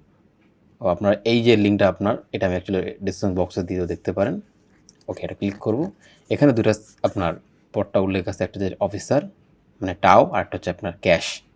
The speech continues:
টাকো বলা হয় এটাকে। আমি টাওতে আবেদন করব। এখানে একটা অপশন আসতেছে যে, "Have you already applied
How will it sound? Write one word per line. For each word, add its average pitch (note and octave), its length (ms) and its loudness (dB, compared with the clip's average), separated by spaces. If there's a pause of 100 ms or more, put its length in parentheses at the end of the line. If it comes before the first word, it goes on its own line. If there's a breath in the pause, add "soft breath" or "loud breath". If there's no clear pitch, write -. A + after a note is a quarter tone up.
(240)
টাকো G2 260 2
বলা E2 200 2
হয় F#2+ 100 -4
এটাকে। A2+ 300 -2 (460 soft breath)
আমি F#2+ 240 -6
টাওতে F#2 320 2
আবেদন F2+ 280 -2
করব। G2 360 -6 (500 soft breath)
এখানে C#3 220 2
একটা A2+ 140 2
অপশন G2+ 260 0
আসতেছে G2 380 -6
যে, G#2+ 180 -8
"Have G2 180 4
you G#2 120 4
already F2+ 300 0
applied A2 340 -2